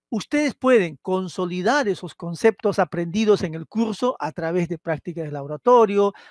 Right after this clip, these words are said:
a través de realización de proyectos de desarrollo. Dentro del curso nosotros hacemos dos proyectos, uno en el, en la parte uno, del, la, la primera parte del curso, donde hacemos un diseño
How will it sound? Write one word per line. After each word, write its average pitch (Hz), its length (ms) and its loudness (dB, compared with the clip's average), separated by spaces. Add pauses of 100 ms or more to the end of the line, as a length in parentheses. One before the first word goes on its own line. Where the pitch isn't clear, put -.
(120)
a 208 120 2
través 208 340 6
de 220 80 4
realización 175 540 -4
de 196 100 -2
proyectos 190 440 -4
de - 20 -4
desarrollo. 214 680 -2 (320)
Dentro 247 440 0
del 180 120 -8
curso 220 380 -2
nosotros 190 260 -8
hacemos 190 300 -6
dos 262 200 4
proyectos, 214 720 2
uno 214 480 -4
en 165 220 -8
el, 160 160 -12 (500)
en 170 180 -4
la 165 140 -2 (160)
parte 208 400 4
uno, 202 300 0
del, 160 220 -6
la, 175 280 -10
la 165 140 -6
primera 196 300 0
parte 202 360 0
del 156 120 -10
curso, 254 420 -2
donde 196 260 0
hacemos 208 340 -4
un 214 120 -10
diseño 214 640 -6